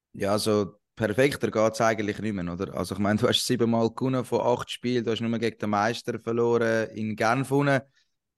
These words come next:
Und man, also sind wir ehrlich, du spielst Gegner an die Wand. Also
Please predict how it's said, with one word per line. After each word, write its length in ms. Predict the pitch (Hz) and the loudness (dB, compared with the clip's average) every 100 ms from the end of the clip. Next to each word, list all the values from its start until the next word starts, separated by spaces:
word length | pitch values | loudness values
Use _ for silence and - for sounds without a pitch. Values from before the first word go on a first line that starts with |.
| _ _ | _ _
Und 200 | - 113 | -10 -6
man, 120 | 107 104 | -6 -6
also 280 | 101 101 90 | -6 -6 -6
sind 200 | 95 87 | -6 -4
wir 80 | |
ehrlich, 320 | 80 131 98 - - _ _ _ _ | 0 0 0 -6 -18 _ _ _ _
du 80 | - | -14
spielst 380 | 87 101 90 - | -10 -8 -6 -4
Gegner 320 | 101 82 73 | -4 -4 -8
an 100 | 71 - | -8 0
die 40 | |
Wand. 300 | 127 107 - _ _ _ _ _ _ _ _ | 0 0 -6 _ _ _ _ _ _ _ _
Also 360 | 85 92 98 | -8 -6 -6